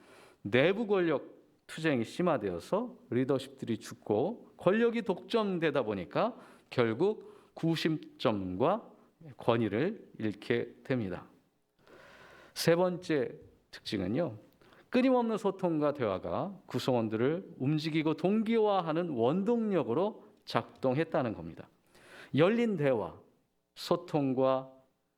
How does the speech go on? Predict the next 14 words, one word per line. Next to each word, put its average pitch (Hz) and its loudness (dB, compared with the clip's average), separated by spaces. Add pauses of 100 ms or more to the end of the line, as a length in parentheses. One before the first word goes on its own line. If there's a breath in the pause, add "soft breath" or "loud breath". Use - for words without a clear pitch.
(240)
대화를 196 2
통해서 160 -4 (300 loud breath)
이 185 2
낯설고 180 2
어색했던 196 -2
관계와 127 0
시스템을 110 -4 (440 loud breath)
편함과 220 0 (380 soft breath)
익숙함으로 208 0
바꿔내는 247 0
능력이 147 -2 (360 loud breath)
강대국들엔 120 0
있다는 139 -2
것이죠. - -10